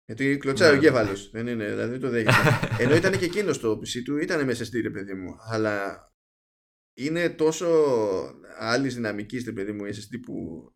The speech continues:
Speaker 1: γενικά βάζει όπου βρει η Apple. Βάλε ότι ακόμα και να, πώς να σου πω, ό,τι και να βάλει,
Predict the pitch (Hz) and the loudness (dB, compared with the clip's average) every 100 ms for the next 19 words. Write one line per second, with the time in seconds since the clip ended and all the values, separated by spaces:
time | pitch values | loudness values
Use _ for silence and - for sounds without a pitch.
0 | _ 107 101 101 113 107 113 110 107 104 | _ -12 -10 -4 -4 -2 -4 -2 -6 -6
1 | _ _ _ _ _ _ _ - 175 127 | _ _ _ _ _ _ _ -12 -10 -6
2 | 113 117 117 - _ 113 110 107 110 - | -2 -2 -4 -14 _ -4 -4 -4 -10 -12
3 | _ 123 156 170 165 139 - 120 160 170 | _ -2 0 -2 -2 -6 -6 -8 -4 -4
4 | 170 147 135 - - - - _ _ _ | -2 -4 -6 -10 -20 -20 -20 _ _ _
5 | _ _ _ _ _ _ 113 - _ - | _ _ _ _ _ _ -20 -20 _ -20
6 | 123 - - 156 135 - 107 - 147 175 | -18 -14 -4 -2 -2 0 -2 4 4 4
7 | 175 151 131 123 107 - - | 0 2 6 6 4 0 -6